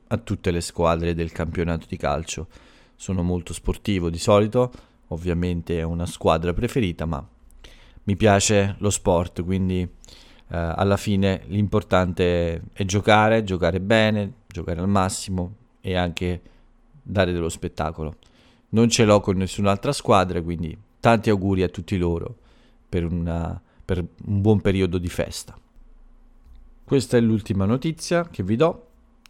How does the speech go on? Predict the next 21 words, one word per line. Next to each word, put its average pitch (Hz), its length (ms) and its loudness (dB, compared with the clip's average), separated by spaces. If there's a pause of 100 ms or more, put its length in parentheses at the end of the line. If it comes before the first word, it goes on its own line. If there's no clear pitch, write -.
e 107 120 -8
quindi 90 500 -2 (580)
adesso 98 640 0 (680)
passo 107 380 0
sicuramente 95 760 -2
alle 87 420 -2 (120)
ultime 101 500 -2
due 92 220 0
rubriche 95 640 -2 (180)
che - 180 -10
chiudono 95 460 0
il 87 60 0
nostro 85 640 -4 (120)
appuntamento 90 840 -2
quotidiano, 98 720 0 (600)
quella 92 300 2
dei 87 160 2
compleanni 92 640 0
famosi 90 560 0 (300)
e 98 120 -8
quella 90 440 2